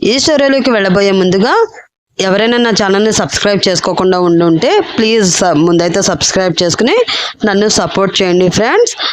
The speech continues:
అలాగే ప్రీవియస్ ఎపిసోడ్స్ వినకుండా ఎవరైనా ఉండి ఉంటే ఫస్ట్ అవైతే వినండి, అప్పుడే స్టోరీ మీకు బాగా అర్థమవుతుంది. ఇంకా స్టోరీలోకి వెళ్ళిపోదాం. నా ప్రియతమ పార్ట్ ఎయిటీన్. సాత్విక్కి దూరం అవడంతో బాధపడుతూ ఉంది ధాత్రి.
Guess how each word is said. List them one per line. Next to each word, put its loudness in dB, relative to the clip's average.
అలాగే 0
ప్రీవియస్ 0
ఎపిసోడ్స్ 0
వినకుండా 0
ఎవరైనా 0
ఉండి 2
ఉంటే 2
ఫస్ట్ -2
అవైతే 0
వినండి, 2
అప్పుడే -2
స్టోరీ 0
మీకు 0
బాగా 0
అర్థమవుతుంది. 0
ఇంకా 0
స్టోరీలోకి 0
వెళ్ళిపోదాం. 0
నా 0
ప్రియతమ 0
పార్ట్ -2
ఎయిటీన్. 0
సాత్విక్కి 0
దూరం 2
అవడంతో 0
బాధపడుతూ 0
ఉంది 2
ధాత్రి. 0